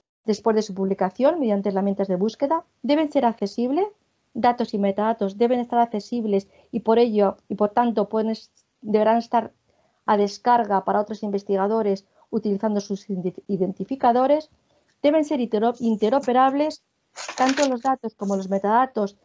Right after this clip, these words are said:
deben estar descritos siguiendo las reglas de la comunidad, utilizando estándares abiertos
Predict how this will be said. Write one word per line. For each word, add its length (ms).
deben 200
estar 240
descritos 640
siguiendo 320
las 140
reglas 260
de 60
la 80
comunidad, 540
utilizando 580
estándares 500
abiertos 580